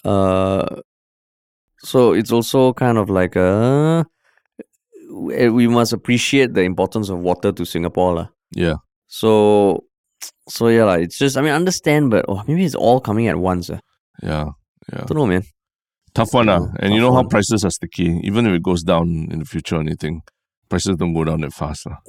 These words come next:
Speaker 1: Yeah. Then I remember there was one article last week about the first Bukit Panjang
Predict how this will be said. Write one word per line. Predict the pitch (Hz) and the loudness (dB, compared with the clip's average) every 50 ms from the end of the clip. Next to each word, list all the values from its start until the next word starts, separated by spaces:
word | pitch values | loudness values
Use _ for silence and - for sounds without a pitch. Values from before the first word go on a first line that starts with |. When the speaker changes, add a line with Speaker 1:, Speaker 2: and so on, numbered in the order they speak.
| 131 131 139 | -6 -4 -2
Speaker 1:
Yeah. | 160 165 165 151 127 113 113 120 - | -2 0 0 -2 -2 -4 -6 -4 0
Then | 151 190 196 | 0 0 2
I | 180 185 | 0 -2
remember | 180 165 156 175 180 196 208 202 | -2 -2 -2 -2 0 0 2 2
there | 185 | 2
was | 160 147 131 | 4 4 2
one | 139 160 160 | 2 0 0
article | 156 143 - 160 - - 156 | -2 -4 -6 -8 -2 0 2
last | 143 143 139 135 - | 2 2 0 0 0
week | 156 151 135 | 0 0 0
about | 127 110 110 107 104 98 80 82 | 2 4 4 4 4 2 2 0
the | 85 107 | -2 -4
first | - - 147 147 135 117 107 | -2 0 2 2 2 2 -2
Bukit | 113 101 - 131 - - | -6 -2 0 -2 0 0
Panjang | 120 117 117 110 127 127 127 123 123 123 123 123 | 0 -2 0 2 2 2 2 0 0 -2 -4 -6